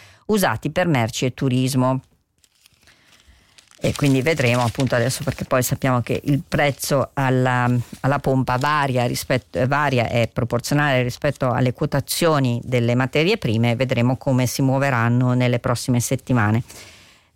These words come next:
E Antonello Guerrera da Londra, sempre su Repubblica, racconta il conto salato della Brexit cinque anni dopo, nostalgia Europa. Il bilancio del quotidiano inglese The Independent,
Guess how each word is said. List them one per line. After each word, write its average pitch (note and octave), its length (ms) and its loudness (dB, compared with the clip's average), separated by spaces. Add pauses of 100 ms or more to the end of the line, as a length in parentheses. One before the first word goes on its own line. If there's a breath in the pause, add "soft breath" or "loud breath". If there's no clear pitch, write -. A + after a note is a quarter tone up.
E D3+ 400 2
Antonello F#3+ 540 0
Guerrera D3+ 520 2
da D3+ 140 -2
Londra, D#3+ 480 2
sempre C3 300 -4
su D#3+ 160 -4
Repubblica, F3+ 600 -2
racconta D3 640 0
il F3 120 0
conto A3 380 0
salato D3+ 500 -2
della D3 240 2
Brexit D3+ 680 -2
cinque F#3 500 0
anni C#3+ 300 2
dopo, C3 420 0
nostalgia C#3+ 840 0
Europa. B2+ 640 0
Il C3 180 0
bilancio C#3+ 520 0
del C3+ 120 -2
quotidiano C#3+ 480 -2
inglese C#3 640 0
The B2 100 0
Independent, E3+ 840 0